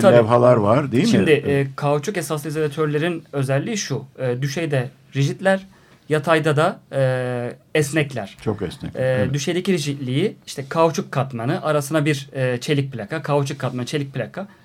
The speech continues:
Speaker 1: Bir, bir nevi
Speaker 2: Evet.
Speaker 1: pasta gibi.
Speaker 2: Bir nevi pasta
Speaker 1: Evet,
Speaker 2: gibi, evet.
Speaker 1: e, oluşturulan, üzerinde de, e, çelik plakaları olan bir sistem.
Speaker 2: Ama daha sonra bir de kurşun çekirdekler eklendi değil mi
Speaker 1: Evet.
Speaker 2: olaya, merkeze?
Speaker 1: Şimdi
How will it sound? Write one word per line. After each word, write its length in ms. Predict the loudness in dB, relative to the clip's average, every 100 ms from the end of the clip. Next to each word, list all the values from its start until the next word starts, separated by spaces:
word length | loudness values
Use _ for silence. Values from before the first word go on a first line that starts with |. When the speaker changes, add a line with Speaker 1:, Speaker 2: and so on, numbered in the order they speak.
| _
Speaker 1:
Bir, 220 | -8 -6 -2
bir 120 | 0
nevi 140 | 2
Speaker 2:
Evet. 120 | 0 -2
Speaker 1:
pasta 300 | -2 -2 -8
gibi. 340 | -4 -2 2 4
Speaker 2:
Bir 140 | 6
nevi 280 | 8 8 6
pasta 320 | 4 6 6
Speaker 1:
Evet, 220 | 6 4
Speaker 2:
gibi, 100 | 2 4
evet. 120 | 4
Speaker 1:
e, 1040 | 6 4 4 2 0 -2 -4 -4 -6 -8 -10 -12 -14 -14 -16 -18 -20 -20 _ _ -20 -20 _ _ _
oluşturulan, 580 | 0 2 0 -4 0 0
üzerinde 380 | 2 0 4 6
de, 200 | 6 4
e, 260 | 2 0 0
çelik 320 | -2 -4 -4
plakaları 400 | -4 -4 -4 -4
olan 220 | -4 -6 -8 -6
bir 100 | -6
sistem. 480 | -6 -8 -4 -6 -8 -20 -20 -12 -2
Speaker 2:
Ama 140 | 2
daha 160 | 4 4
sonra 360 | 2 0 0
bir 80 | -2
de 80 | -4
kurşun 400 | 2 2 4 2
çekirdekler 760 | 4 6 6 6 4 4 2 0 -6
eklendi 480 | -4 0 0 2
değil 160 | 2 2
mi 60 | 2
Speaker 1:
Evet. 120 | 2
Speaker 2:
olaya, 340 | 2 2 0 -2 -2
merkeze? 480 | -2 -2 -4 -2
Speaker 1:
Şimdi 400 | -2 -2 -2 -2